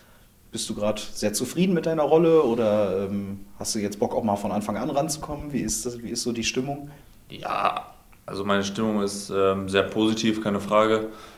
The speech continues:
Speaker 2: Ähm, klar, man strebt immer nach mehr, ähm, aber da muss man auch mal, ja, die Füße auf dem Boden halten. Ähm, es geht rein, ja, um den Erfolg der Mannschaft. Ähm,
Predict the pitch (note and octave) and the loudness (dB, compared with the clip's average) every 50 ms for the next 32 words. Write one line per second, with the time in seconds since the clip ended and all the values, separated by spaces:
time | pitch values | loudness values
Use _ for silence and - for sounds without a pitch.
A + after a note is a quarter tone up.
0 | - - - - - F#2+ F#2+ G2 G2 G2 G2 G2 F#2+ F#2+ F#2+ F#2 - - - - | -20 -20 -12 -4 0 2 4 4 4 2 2 0 -2 -4 -4 -6 -8 -14 -18 -18
1 | - - - G2+ F#2+ G2+ G2+ G2+ G2 G2 - - - A2 G#2 - - G2+ A2 G#2+ | -12 -4 2 4 6 6 6 4 2 0 -2 0 0 0 0 0 0 0 2 2
2 | G2+ G2 F#2 G2 G#2+ G#2 G#2 A2 A2+ A2+ - - - - - - - - - - | 2 2 0 -2 -2 0 2 2 2 0 -2 -8 -14 -18 -20 -20 -20 -20 -20 -12
3 | - G2+ G2+ G2 G2 G2 G2 G2+ G2 - A2 A2 A2 A2+ A2+ A2+ A2 - B2 A2+ | -4 -2 0 0 0 0 -2 -4 -4 0 0 0 0 2 0 0 -2 -2 -2 -2
4 | - - G#2+ G2+ A2 G#2+ G2+ G2+ G2+ G2+ G2+ F#2+ G2+ G2+ - - - F#2+ G2 G2 | -2 -2 -2 -2 0 0 2 4 4 4 4 2 0 -4 -8 -10 -6 -2 0 0
5 | G2+ G2 G2+ G2+ G2 - - A#2+ A2+ - A#2 G2 - G2+ G#2 G2 G#2+ A2 A2+ A2+ | 0 0 -4 -8 -8 -8 -8 -6 -4 -2 0 0 0 -2 -4 -2 0 2 2 2
6 | A2 G#2+ G#2+ G#2 G#2 G#2 G#2 - G#2+ G#2 G#2+ G#2 - G2+ G2 F#2+ F#2+ G2 G2 G2 | 2 0 2 2 2 0 -2 -2 -4 -4 -4 -6 -6 -6 -4 -4 -4 -4 -6 -6
7 | F#2+ F#2+ - - - - - - G#2 G2+ G#2 F#2+ G2+ G2+ G2+ G#2 G#2 G#2 G#2 - | -8 -8 -10 -10 -12 -12 -6 -4 -2 -2 0 2 4 4 4 4 4 2 0 -4
8 | - - - - - - - - - - - - - F#2+ F#2+ G2 G#2 G#2 G#2 G2+ | -8 -14 -16 -18 -20 -20 -20 -20 -20 -20 -18 -12 -6 -4 -2 -2 -2 -2 -2 -2
9 | G2 G2 G2 F#2+ F#2+ F#2 - - - - - G#2 G#2 G#2 - G#2 G2+ G2+ G2+ G#2 | -4 -4 -4 -6 -8 -8 -8 -10 -6 -2 2 2 2 2 0 -2 -2 0 0 -2
10 | G#2 - - G#2+ G#2 G2+ - - - - - - - F#2 F#2 F2+ F#2 F#2 F2+ F2 | -2 0 0 0 0 0 -4 -10 -14 -16 -14 -12 -12 -10 -10 -10 -12 -12 -14 -14
11 | - | -16